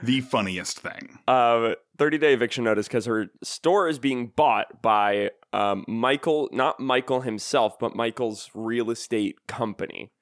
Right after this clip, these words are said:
Speaker 2: Um, and not
Speaker 1: Yes.
Speaker 2: just her shop, but the entire complex.
Speaker 1: Yes.
Speaker 2: Trolley Square.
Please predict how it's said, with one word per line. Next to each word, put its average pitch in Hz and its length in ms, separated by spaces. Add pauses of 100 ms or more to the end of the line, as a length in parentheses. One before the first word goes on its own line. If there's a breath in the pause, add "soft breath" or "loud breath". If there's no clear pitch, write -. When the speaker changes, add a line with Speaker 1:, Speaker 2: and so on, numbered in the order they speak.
(360 soft breath)
Speaker 2:
Um, 113 240
and 127 140
not 135 160
Speaker 1:
Yes. - 80
Speaker 2:
just 170 200
her 151 140
shop, 120 460 (160)
but 123 200
the 117 120
entire 123 580
complex. - 920 (160)
Speaker 1:
Yes. 92 540 (280)
Speaker 2:
Trolley 123 380
Square. 62 520